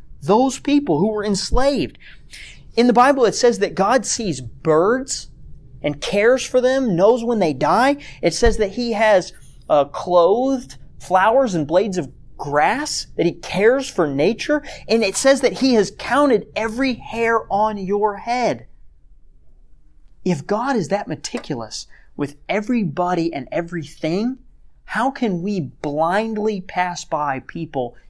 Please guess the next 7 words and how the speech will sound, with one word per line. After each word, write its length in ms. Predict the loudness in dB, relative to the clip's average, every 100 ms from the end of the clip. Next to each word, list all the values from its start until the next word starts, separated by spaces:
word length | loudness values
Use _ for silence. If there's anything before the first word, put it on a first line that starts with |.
| -14 -4
in 320 | -2 -2 -4
need, 320 | -4 -6 -10 -20 -20 -20 -20 -20 -20 -20 -20 -20 -20
lost, 560 | -2 2 2 0 -12 -16 _ _ -20 _ _ _ -8
enslaved, 760 | -6 -4 -4 -2 -2 -2 -6 -10
and 160 | -8
being 220 | -4 -4 -4
abused? 600 | -6 -4 -4 -6 -14